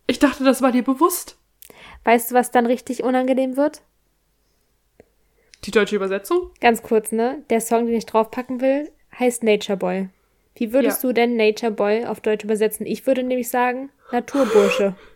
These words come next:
Speaker 1: Ja, ich auch.
Speaker 2: Kann man das singen?
Speaker 1: <laughs>
Speaker 2: Nein. Klingt das dann noch schön? Nein.
Speaker 1: Nein.
Speaker 2: Möchte ich das dann noch hören?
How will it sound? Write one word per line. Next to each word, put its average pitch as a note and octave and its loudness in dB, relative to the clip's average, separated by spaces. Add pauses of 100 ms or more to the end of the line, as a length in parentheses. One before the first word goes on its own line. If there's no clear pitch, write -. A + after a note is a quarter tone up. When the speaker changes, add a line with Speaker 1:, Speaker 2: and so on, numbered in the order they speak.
(400)
Speaker 1:
Ja, F#4+ 0
ich F#4 -2
auch. G4+ 2
Speaker 2:
Kann A#3 4
man B3 6
das B3 2
singen? C#4+ 0
Speaker 1:
<laughs> - -8
Speaker 2:
Nein. C#4 4 (680)
Klingt E4+ 8
das E4+ 8
dann C#4+ 4
noch D#4 4
schön? D4 4 (840)
Nein. - 6
Speaker 1:
Nein. F4+ -2 (1000)
Speaker 2:
Möchte D4+ 4
ich D#4+ 0
das F4+ 2
dann E4+ 2
noch E4+ -2
hören? F#4 2